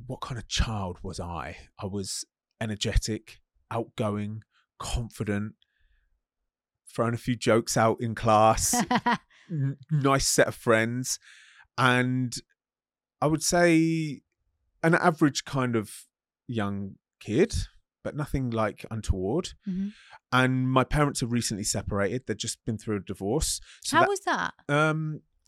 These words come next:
Speaker 1: oh, it's so funny you asked me that question because I was sitting for dinner with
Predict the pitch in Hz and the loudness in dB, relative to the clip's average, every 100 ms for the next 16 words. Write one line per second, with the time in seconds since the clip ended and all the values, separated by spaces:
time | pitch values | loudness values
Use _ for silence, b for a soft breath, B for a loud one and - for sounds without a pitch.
0 | - - 104 95 - - 120 - 104 101 | -12 -6 -6 -4 -2 0 0 -2 -8 -6
1 | 98 107 - 95 85 - 90 - 92 82 | -4 -4 -6 -8 -10 -10 -12 -10 -12 -14
2 | - 90 87 - _ _ _ _ _ _ | -12 -12 -12 -14 _ _ _ _ _ _
3 | _ _ - 104 - - 120 120 - 113 | _ _ -8 -6 -2 -2 -2 -6 -10 -6
4 | 107 101 98 95 85 - | -4 -4 -4 -6 -8 -18